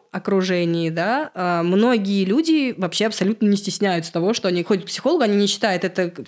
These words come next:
чем-то таким странным. Ну, то есть, а, мои друзья там ко мне приходят и говорят: «Слушай, сегодня, там, условно, была у своего психолога, у меня такое открытие произошло, вот я прям, ну, не ожидала». И вот как бы делятся своими впечатлениями. Я говорю: «О, круто».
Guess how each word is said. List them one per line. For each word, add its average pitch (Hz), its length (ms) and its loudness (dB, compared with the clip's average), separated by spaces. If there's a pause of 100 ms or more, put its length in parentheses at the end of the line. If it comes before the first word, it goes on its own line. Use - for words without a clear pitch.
(100)
чем-то 165 460 -2
таким 160 260 -4
странным. 190 760 -2
Ну, 202 120 2
то 208 100 2
есть, 185 240 -2
а, 180 160 0
мои 202 240 0
друзья 196 300 0
там 180 400 -2
ко 180 100 -6
мне 175 160 0
приходят 180 400 -2
и 226 60 -2
говорят: 185 200 -2
«Слушай, 196 220 -2
сегодня, 196 380 0 (160)
там, 156 240 -8 (180)
условно, 160 400 -6
была 180 220 0
у 175 60 -2
своего 185 260 -2
психолога, 240 500 -2
у 196 80 0
меня 180 140 -2
такое 170 500 -2 (220)
открытие 359 500 0
произошло, 214 760 0
вот 170 120 -6
я 190 140 0
прям, 220 400 0
ну, 180 80 0
не 185 140 0
ожидала». 180 720 0
И 294 60 -4
вот 381 200 0
как 185 160 -4
бы 170 80 -4
делятся 233 260 -2
своими 190 300 0
впечатлениями. 170 720 -2
Я 170 80 -2
говорю: 165 260 -2
«О, 220 100 0
круто». 185 480 -4